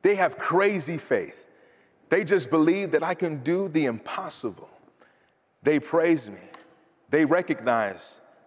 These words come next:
that they're not worthless, but that we are unworthy. But God, he's the one who's worthy. He's worthy of all praise.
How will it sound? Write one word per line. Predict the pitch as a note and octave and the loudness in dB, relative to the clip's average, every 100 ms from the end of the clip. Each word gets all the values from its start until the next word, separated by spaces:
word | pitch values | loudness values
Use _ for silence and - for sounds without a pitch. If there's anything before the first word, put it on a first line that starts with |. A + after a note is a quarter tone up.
| _ _ _ _ _ _ | _ _ _ _ _ _
that | G2+ - | -4 0
they're | D#3+ | 2
not | E3+ C#3+ | 2 2
worthless, | C3 E3 - F#2+ E2 - - _ _ _ _ _ _ _ _ _ _ _ | 2 0 -2 -10 -10 -18 -20 _ _ _ _ _ _ _ _ _ _ _
but | G2+ G2+ | -6 0
that | A2 | 2
we | A#2 | 4
are | A#2 A2 G#2 | 4 2 0
unworthy. | G2 G2+ G#2 - - _ _ _ _ _ _ _ _ _ _ _ _ _ _ - | -4 -8 -8 -14 -20 _ _ _ _ _ _ _ _ _ _ _ _ _ _ -10
But | G2 | -4
God, | F#2+ A2+ A#2 G2 - - - _ _ _ _ _ | 0 2 2 -2 -8 -18 -20 _ _ _ _ _
he's | A#2 A2 | -8 -6
the | - | -6
one | F#2 G2+ F#2 | -4 -4 -6
who's | G2 F2+ - | -12 -14 -14
worthy. | D#2+ E2 - - _ _ _ _ _ _ _ - | -16 -16 -20 -20 _ _ _ _ _ _ _ -12
He's | G#2+ F#2 | -12 -4
worthy | G#2 G#2 G2+ | -4 -2 -2
of | F#2+ | -2
all | F#2+ | -4
praise. | - F#2+ - - - | -6 -14 -14 -20 -20